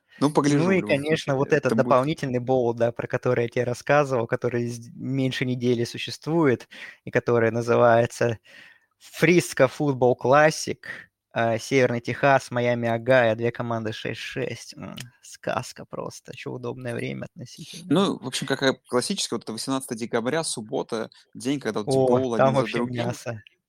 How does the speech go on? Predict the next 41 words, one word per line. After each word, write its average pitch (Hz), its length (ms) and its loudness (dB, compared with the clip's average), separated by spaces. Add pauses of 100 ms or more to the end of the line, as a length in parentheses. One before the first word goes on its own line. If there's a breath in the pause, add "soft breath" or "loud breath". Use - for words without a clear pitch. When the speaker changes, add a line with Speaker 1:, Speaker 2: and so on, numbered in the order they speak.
(200)
Speaker 2:
Да, 123 380 -12
Speaker 1:
Там 113 160 0
их - 160 -6
Speaker 2:
да. - 0 -
Speaker 1:
шесть - 460 2
или 117 80 -4
семь 117 240 -4
штук 117 260 -8
за 117 80 -2
один 117 180 -6
день, 143 240 -6
вот, - 140 -8 (640 loud breath)
видимо, 123 280 -4
там 117 220 0
придётся - 340 -4
последить. - 560 -8 (480 loud breath)
Ну, 208 240 6
ладно, 170 520 0 (180)
как 113 200 -12
бы 110 100 -10
здорово, 120 640 -2
сезон 117 400 -4
боулов 143 520 -4 (200)
быстро 120 360 -4
пройдёт, 113 320 -2
быстро 127 300 -4
закончится. - 600 -4
Будем 127 260 -4
смотреть, 131 460 -4
ждать. 120 340 -2 (460)
Круто, 120 320 -6
я 110 240 -2 (200)
доволен. 107 520 -2
Очень 127 240 2
доволен, 117 260 4
что 107 200 -6
реально 110 240 -2
очень 104 220 -12
много 101 120 -8
крутых - 320 -10
вывесок. 131 380 -2